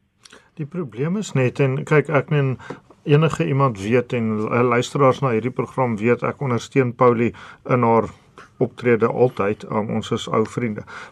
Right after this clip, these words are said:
Maar, um, daar is uiteraard dan die gevaar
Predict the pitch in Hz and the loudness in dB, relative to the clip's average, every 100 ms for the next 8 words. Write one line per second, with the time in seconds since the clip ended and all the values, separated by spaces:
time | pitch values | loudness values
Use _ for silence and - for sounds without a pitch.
0 | - 120 127 123 147 - - - 151 135 | 0 4 6 6 2 -4 -18 -2 2 4
1 | 135 131 - 147 - 175 - - _ 160 | 2 2 4 6 4 2 0 -12 _ 2
2 | 170 170 - 160 175 170 - 131 127 123 | 4 2 4 4 4 2 2 2 2 -2
3 | - - 151 120 117 | -4 -2 2 2 2